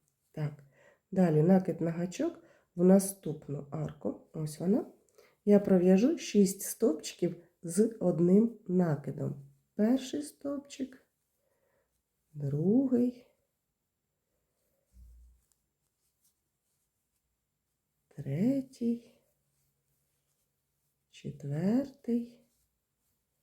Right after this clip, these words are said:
п'ятий, шостий. Далі наступна арка. В наступну арку я просто пров'яжу стовпчик без накиду.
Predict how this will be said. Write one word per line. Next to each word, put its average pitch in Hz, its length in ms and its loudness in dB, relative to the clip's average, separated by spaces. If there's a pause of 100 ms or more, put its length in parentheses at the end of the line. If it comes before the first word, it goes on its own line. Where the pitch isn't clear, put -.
(1400)
п'ятий, 233 1080 -4 (2500)
шостий. 151 600 -10 (1500)
Далі 180 600 4
наступна 254 680 4
арка. 196 520 0 (480)
В 175 80 -4
наступну 202 460 6
арку - 360 -2
я 190 160 4
просто 185 500 -4 (460)
пров'яжу 170 460 -2
стовпчик - 420 -6
без 147 180 -8
накиду. 139 420 -12